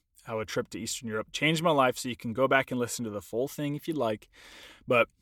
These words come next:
focused on fighting the good fight against human trafficking, both abroad and here, right here in the U S. And if you wanna get in on this fight to end modern-day slavery, but you're not sure how, because there are so many different ways that you can get involved,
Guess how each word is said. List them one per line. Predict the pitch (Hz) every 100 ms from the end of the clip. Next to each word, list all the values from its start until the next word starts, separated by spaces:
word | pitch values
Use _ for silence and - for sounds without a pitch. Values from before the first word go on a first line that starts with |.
| _ _
focused | 151 165 180 -
on | 175
fighting | - 160 156 156 151 143
the | 120
good | 110 143
fight | - 135
against | 131 131 123
human | 135 127
trafficking, | 131 123 - 131 123 113
both | 123 120
abroad | 110 123 135 135
and | 127 127
here, | 98 131 143 139
right | 117 131 147
here | 139 139 135
in | 120
the | 107
U | 110 110 131
S. | 156 - - - - - -
And | 139
if | 135 127 139
you | 185
wanna | 254 240 190
get | 147 151
in | 160 147 104 98 - _ _ -
on | 135 131
this | 131
fight | - 143 107 -
to | 123
end | 123
modern-day | 120 117 117 113
slavery, | - 117 107 107 107 - _ _ -
but | 160 160
you're | 196
not | 165 160 165 -
sure | - - 143 131 123 104 _ _ _
how, | - 156 131 113 170 - 135
because | 123
there | 123
are | 117
so | - - 185 185
many | 175 151
different | 139 127 117
ways | 120 117
that | 110
you |
can | 104 117
get | 113
involved, | 107 127 135 117